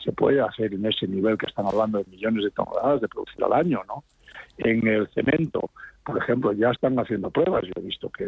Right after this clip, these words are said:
Cemex está haciendo algunas pruebas en este campo de utilizar como combustible,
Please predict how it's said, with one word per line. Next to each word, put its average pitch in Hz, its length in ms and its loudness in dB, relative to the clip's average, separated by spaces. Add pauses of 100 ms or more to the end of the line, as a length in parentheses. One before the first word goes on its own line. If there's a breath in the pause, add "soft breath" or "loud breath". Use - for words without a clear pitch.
(120)
Cemex - 400 -6
está - 220 -2
haciendo - 360 0
algunas 95 380 0 (100)
pruebas 98 480 0
en 101 120 -4
este - 240 -4
campo 104 320 2
de 131 80 4
utilizar 98 480 -2
como 107 240 0
combustible, 107 760 0